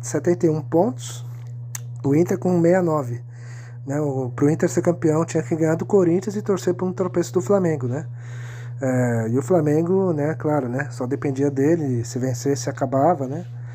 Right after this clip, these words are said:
É, se empatasse ou perdesse, aí o Inter não podia ganhar. E no Morumbi, o São Paulo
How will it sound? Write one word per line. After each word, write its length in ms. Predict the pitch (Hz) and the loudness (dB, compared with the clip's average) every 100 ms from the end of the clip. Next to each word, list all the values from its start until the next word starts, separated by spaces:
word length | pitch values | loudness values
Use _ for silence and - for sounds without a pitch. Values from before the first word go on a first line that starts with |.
| - - - - - - | -14 -14 -14 -14 -14 -4
É, 480 | 131 123 120 113 113 | 0 2 2 0 -4
se 160 | - 139 | -6 -4
empatasse 600 | 127 147 123 143 151 156 | 2 0 2 2 4 2
ou 60 | |
perdesse, 560 | 123 160 139 147 160 180 | 2 2 4 4 2 2
aí 460 | 160 160 165 185 190 | 2 4 4 2 2
o 100 | 165 | 0
Inter 220 | 165 175 | 0 0
não 80 | 165 | 0
podia 300 | 165 156 156 | -2 0 0
ganhar. 360 | 170 156 120 - - - - - - | 2 0 -2 -8 -14 -14 -12 -10 -6
E 60 | |
no 80 | 143 | 0
Morumbi, 540 | 156 165 170 151 165 226 | 4 6 6 6 6 4
o 60 | |
São 180 | - 190 | 2 -4
Paulo 600 | - 165 165 151 123 | 0 2 4 2 -2